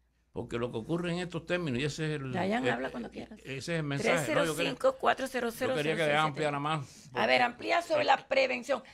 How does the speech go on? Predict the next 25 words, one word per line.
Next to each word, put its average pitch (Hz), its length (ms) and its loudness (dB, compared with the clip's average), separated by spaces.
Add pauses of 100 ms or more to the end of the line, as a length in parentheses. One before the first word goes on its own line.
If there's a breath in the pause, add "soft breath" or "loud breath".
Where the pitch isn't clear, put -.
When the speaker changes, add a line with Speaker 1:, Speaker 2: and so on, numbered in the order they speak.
(160 loud breath)
Speaker 1:
en - 60 -4
Speaker 2:
A 277 40 4
Speaker 1:
la 294 80 6
Speaker 2:
ver, 247 100 4
Speaker 1:
comunidad. 330 280 0
Speaker 2:
¿cómo 381 140 -2
tú 320 180 -8
sabes 285 540 -2
si 226 100 -16
tienes 247 220 -8
un 285 100 -14
compañero 233 580 -6
de 233 80 -6
trabajo, 202 600 -6 (280 loud breath)
si 226 160 -10
tienes 262 280 -6
un 277 100 -12
familiar 214 640 -2
con 220 160 -10
quien 190 180 -8
vives, 220 280 -2
todo 233 100 -6
el 233 60 -8
mundo 247 180 -4
sale 240 400 -2